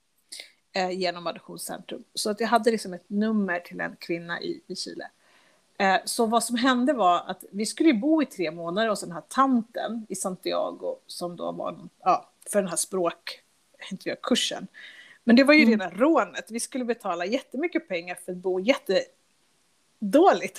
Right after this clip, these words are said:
Speaker 1: <laughs> Och sen, jag skulle
Speaker 2: Mm.
Speaker 1: sova i ett, ett skjul på en innergård. Eh,
Speaker 2: Oj då.
Speaker 1: ja, och, och som, jag kunde inte ens låsa dörren. Och när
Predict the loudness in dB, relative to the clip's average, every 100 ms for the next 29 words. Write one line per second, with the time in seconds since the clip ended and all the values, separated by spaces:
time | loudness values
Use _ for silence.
0 | -10 2 4 4 -2 -2 -4 0 8 10
1 | 10 6 -6 -4 -4 -4 0 2 2 0
2 | -6 -4 -4 -2 -2 0 0 0 -2 -8
3 | _ _ _ _ _ _ _ -8 0 4
4 | 6 4 0 -2 -10 -20 -20 2 6 6
5 | 4 0 -2 0 -2 -4 -2 0 2 -2
6 | 0 -2 -2 -8 -6 -6 -2 -2 -2 -4
7 | -20 -20 _ _ -8 -2 -2 -2 0 2
8 | 2 0 -4